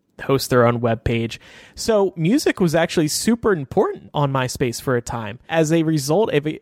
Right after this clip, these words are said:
of a server migration project recently, all the music between, uploaded between two thousand three and twenty fifteen has been lost. Here's another interesting angle, though. There are reports that photos and other information that you uploaded to your personal profile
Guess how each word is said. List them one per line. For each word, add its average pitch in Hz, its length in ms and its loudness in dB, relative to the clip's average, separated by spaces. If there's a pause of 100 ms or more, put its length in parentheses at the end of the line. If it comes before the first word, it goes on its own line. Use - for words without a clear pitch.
of 151 120 0
a 147 60 0
server 175 420 0
migration 147 640 0
project 135 440 -2
recently, 123 640 -4 (100)
all 165 160 2
the 196 80 2
music 160 400 2
between, 139 640 -4 (360)
uploaded 147 380 2
between 143 300 -2
two 151 120 0
thousand 135 280 2
three 135 160 2
and 131 80 -4
twenty 135 160 -2
fifteen 143 420 -6
has 131 200 0
been 123 160 -6
lost. 151 300 -2 (600)
Here's 254 260 2
another 220 300 2
interesting 190 440 0
angle, 247 280 2
though. 131 280 2 (880)
There 196 300 2
are 196 160 4
reports 247 640 -2
that 147 720 0 (440)
photos 180 640 2
and 151 200 -2
other 170 360 2
information 151 680 -2
that 143 180 0
you 147 280 0
uploaded 151 480 0
to - 80 -8
your 139 100 0
personal 151 460 -4
profile 127 760 -2